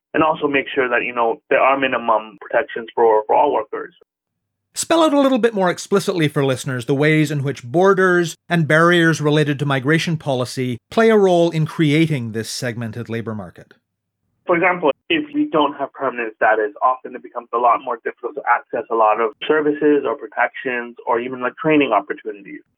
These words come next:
Speaker 1: The precarity that produces requires people to often, you know, work jobs that may be, uh, under the table or work jobs that, you know, where they're not getting minimum standards. And so our work has with a lot of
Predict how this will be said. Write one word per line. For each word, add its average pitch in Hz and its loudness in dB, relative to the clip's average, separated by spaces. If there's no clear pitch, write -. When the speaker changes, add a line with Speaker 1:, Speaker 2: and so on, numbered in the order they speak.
Speaker 1:
The 143 2
precarity 156 0
that 120 -4
produces 131 -2
requires 123 0
people 127 -6
to 120 -2
often, 117 -2
you 117 -6
know, 110 0
work 139 0
jobs 123 2
that 117 0
may 127 -2
be, 127 0
uh, - -8
under 135 -2
the 139 -2
table 151 2
or 117 4
work 131 -4
jobs 123 0
that, 120 2
you 131 -4
know, 120 2
where 120 0
they're 120 0
not 120 0
getting 117 -6
minimum 113 -4
standards. 104 -4
And 147 0
so 139 4
our 147 4
work 156 2
has 135 -2
with 123 -4
a 123 -6
lot 120 2
of 117 -6